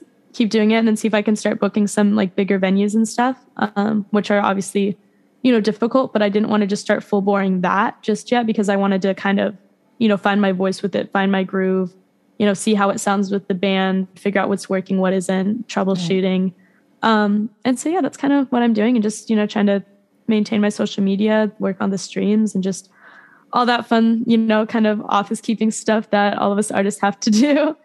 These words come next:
Speaker 2: Yes.
Speaker 1: Um, as much as I would love to just sit around and write my songs and sing my songs and record my songs, but, you know, it's cool. It's, it's really taught me, you know, a lot of different sides of the industry that I probably wouldn't have seen otherwise. So all in all, like, I'm still grateful for it.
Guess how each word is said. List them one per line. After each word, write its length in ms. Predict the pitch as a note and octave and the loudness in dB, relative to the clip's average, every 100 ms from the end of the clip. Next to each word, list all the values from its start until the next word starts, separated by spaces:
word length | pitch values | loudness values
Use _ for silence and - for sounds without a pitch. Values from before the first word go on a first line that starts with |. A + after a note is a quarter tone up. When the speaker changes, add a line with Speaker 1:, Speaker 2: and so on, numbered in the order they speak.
| _ - F#3 | _ -18 -10
Speaker 2:
Yes. 180 | F3+ | -2
Speaker 1:
Um, 220 | G#3+ G3 G#3 | 0 2 0
as 120 | A3 | 0
much 160 | A3+ | 0
as 60 | A3 | 2
I 80 | A3 | 2
would 180 | G#3+ G3 | 2 2
love 240 | G#3 G3+ | 2 0
to 80 | G#3+ | -2
just 220 | G3+ G3 | -4 -2
sit 120 | A3 | -2
around 380 | G3+ G3 G3 G3 | 0 2 2 0
and 100 | G3+ | -2
write 140 | G3 G3 | -2 0
my 120 | G3 | 0
songs 340 | G3 G3 G3 F#3+ | 0 0 0 0
and 80 | F#3 | -2
sing 200 | G3 F#3+ | 0 0
my 100 | F#3+ | 0
songs 400 | G3 F#3+ F#3+ F#3 | 0 0 0 -2
and 80 | F#3 | -4
record 260 | - G3 | -2 -2
my 140 | F#3+ F#3+ | 0 0
songs, 520 | G3 F#3+ F#3+ F#3 - _ | 0 0 0 -4 -10 _
but, 260 | G3 F#3+ - _ _ _ _ _ | -2 -2 -4 _ _ _ _ _
you 100 | - | 0
know, 100 | C#4+ | 2
it's 280 | C4+ - - | 2 -2 0
cool. 160 | F#4 | 2
It's, 300 | C4+ A3 - - | 2 2 -2 -4
it's 320 | B3 - - | -4 -4 -2
really 140 | B3+ | 0
taught 200 | A#3 G#3+ | 2 0
me, 200 | A3 G#3+ | 2 2
you 60 | G#3 | 2
know, 160 | G3 | 2
a 40 | G3+ | 0
lot 120 | G3+ | 0
of 60 | G3+ | 0
different 240 | G#3 G#3 | -4 -4
sides 260 | - G3 G3 | -2 0 0
of 80 | |
the 120 | F#3 G3+ | -2 -2
industry 300 | F#3 - G3+ | -4 -2 -2
that 120 | F3+ | 0
I 80 | F3+ | -2
probably 380 | G3 F#3+ F#3+ | -2 -4 -2
wouldn't 140 | F#3+ F#3 | -2 -2
have 60 | F#3 | -4
seen 160 | G3 | -4
otherwise. 480 | - F#3 F#3 F3+ F#3+ | -2 -2 0 0 -2
So 400 | - F#3+ F#3 F#3 - | -2 0 0 -2 -2
all 120 | G#3+ G#3 | 0 2
in 60 | |
all, 100 | F#3 | 0
like, 140 | G3 F#3 | 0 -2
I'm 100 | F#3 | -2
still 180 | - | -2
grateful 300 | F#3 - G3 | -2 -2 -4
for 180 | G3 G#2 | -4 -2
it. 220 | G2+ G2+ | 0 -2